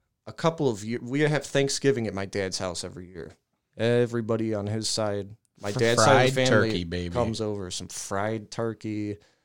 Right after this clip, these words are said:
Speaker 1: some oven roasted turkey. But, um, my dad's sister's husband, so, you know what I mean?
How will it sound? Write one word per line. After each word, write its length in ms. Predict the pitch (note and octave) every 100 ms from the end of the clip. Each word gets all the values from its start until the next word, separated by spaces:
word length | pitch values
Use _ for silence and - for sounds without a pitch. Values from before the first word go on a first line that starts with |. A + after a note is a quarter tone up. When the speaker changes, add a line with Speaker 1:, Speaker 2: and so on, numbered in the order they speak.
| _
Speaker 1:
some 200 | - G#2
oven 420 | F2+ G2+ G2+ F#2
roasted 540 | F2+ G#2+ - - G#2
turkey. 580 | G#2 G#2 G2+ - G#2 G2 - _ _ _ _ _ _ -
But, 300 | G#2 G2 - _ _ _ _ _ _ _ _ _
um, 400 | G#2+ G#2 G2+ F2+ _ _ _ _ _ - -
my 220 | A#2 A2+
dad's 600 | G#2 B2+ C3+ C3+ A#2+ - -
sister's 580 | - - C#3 - A#2 G2
husband, 680 | - B2+ G2+ F#2+ F#2 G2 F#2+ _ _ _ _
so, 480 | - A2 G2+ F#2 F2+ G#2 _ _ _ _ -
you 100 | G#2+
know 80 | G2+
what 100 | G2
I 60 |
mean? 380 | F#2+ G2+ G#2 G2+